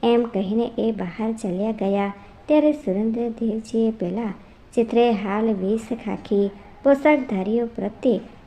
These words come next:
હાથ જોડીને કહ્યું, "કાઠિયાવાડી બહાદુરો, મારે તમારા જ દર્શન કરવા હતા." ચાલ્યા જતા ગોરાને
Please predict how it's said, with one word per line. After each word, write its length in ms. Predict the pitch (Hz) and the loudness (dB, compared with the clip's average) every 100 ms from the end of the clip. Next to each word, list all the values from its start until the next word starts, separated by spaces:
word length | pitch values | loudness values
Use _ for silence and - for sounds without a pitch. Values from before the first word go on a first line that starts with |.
| - - | -12 -2
હાથ 320 | 285 294 302 | 0 2 2
જોડીને 460 | 277 190 196 226 | 2 0 0 -2
કહ્યું, 480 | 226 175 - 214 226 - - - - - | -2 -6 -6 -2 -2 -4 -16 -20 -20 -2
"કાઠિયાવાડી 720 | 233 226 247 240 220 202 226 | 0 2 2 2 2 2 2
બહાદુરો, 680 | 202 180 202 220 208 202 202 196 - - - | 0 -2 -2 0 2 2 2 -2 -18 -14 -2
મારે 260 | 285 294 302 | 4 6 6
તમારા 480 | 302 190 208 233 233 | 4 -2 -2 0 -2
જ 100 | 226 | -2
દર્શન 480 | 180 170 - 220 | -2 -4 -4 -4
કરવા 360 | 220 175 175 214 220 | -2 -4 -6 -8 -10
હતા." 360 | 214 208 214 196 - - - - - - | -10 -8 -6 -8 -14 -20 -20 -20 -20 -2
ચાલ્યા 360 | - 226 226 233 | 6 8 8 8
જતા 400 | 226 190 - 226 | 4 0 2 0
ગોરાને 640 | 202 180 190 214 202 196 | 2 0 0 2 2 0